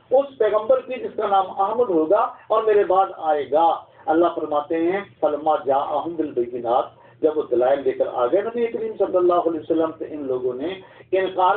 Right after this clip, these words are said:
کرنا، بہت سارے لوگوں نے شروع کر دیا۔ اس لیے میں بتانا یہ چاہتا ہوں کہ حضور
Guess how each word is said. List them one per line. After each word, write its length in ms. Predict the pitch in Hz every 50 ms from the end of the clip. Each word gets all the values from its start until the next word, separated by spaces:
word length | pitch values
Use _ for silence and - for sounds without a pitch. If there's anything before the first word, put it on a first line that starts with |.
| 208
کرنا، 260 | - 214 208 208 214
بہت 240 | 202 190 196 190 190
سارے 200 | 196 196 190 180
لوگوں 200 | 175 175 170 180 175
نے 60 | 175 -
شروع 200 | 165 175 190 185
کر 120 | 156 147 - 135
دیا۔ 220 | 143 151 151 151 156 160 - - - - - -
اس 180 | - 214 208
لیے 360 | 240 226 208 196 208 233 262 277 - - - _ _ _ _
میں 140 | - 180 190
بتانا 360 | 190 196 190 185 196 214 254 269 269 269
یہ 100 | 262 262
چاہتا 320 | 220 190 175 170 - 170 160
ہوں 220 | 147 151 170 202 233 - - - - - _ -
کہ 80 | 202 196 170 - -
حضور 420 | 127 135 127 147 185 240 285 320